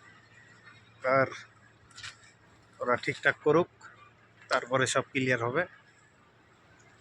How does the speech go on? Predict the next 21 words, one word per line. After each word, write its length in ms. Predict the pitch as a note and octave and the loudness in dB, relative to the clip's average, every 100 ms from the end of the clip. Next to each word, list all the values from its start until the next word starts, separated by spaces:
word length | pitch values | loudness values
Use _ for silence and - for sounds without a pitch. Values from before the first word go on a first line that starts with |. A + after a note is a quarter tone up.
| - - - - - - _ _ _ _ - _ | -16 -2 0 0 -4 -10 _ _ _ _ -20 _
তো 60 | - B2 | -12 -6
ভাবছিলাম 420 | B2 - D#3 D3 C3+ | -4 0 0 2 2
তো 60 | D3 C#3 - - - D#3 | 2 2 -4 -20 -2 2
আধা 140 | C#3+ D3 | 4 4
ঘন্টার 240 | D3+ D3 D3+ | 4 2 2
মধ্যে 180 | C#3+ C#3+ | 0 -2
সব 80 | D3 - | -2 0
ক্লিয়ার 260 | D3 D3 - | 4 4 4
টিলিয়ার 240 | D3+ D3 C#3+ | 2 2 2
করে 160 | C#3+ C#3 | 0 0
দিয়া 140 | E3 E3+ C#3 | 2 2 2
তারপরে 320 | B2 C3 B2+ A#2+ - - - - - | 0 0 0 -2 -8 -20 -20 -18 0
গাড়িটা, 300 | C#3 C#3+ C3 C#3 C#3 | 2 4 4 2 2
মেশিনটা 320 | B2+ D3+ C#3+ | -2 0 0
একটু 140 | - C#3+ C3 | 0 -2 0
গ্রিস 220 | D3 C3 C#3+ | 0 0 -6
করতে 200 | - C3 | -6 -6
লাগবে 260 | A#2+ A2+ A#2 - - _ _ - - - - - - _ _ - - - - | -6 -8 -12 -14 -20 _ _ -20 -20 -20 -20 -20 -20 _ _ -20 -20 -20 -10
আজকে। 260 | B2 - B2+ A2 - - - - - | -10 -8 -8 -10 -12 -20 -20 -20 -14
তো 60 | B2+ A#2 | -8 2
কালকে 300 | C#3+ C#3+ D3+ | 2 4 4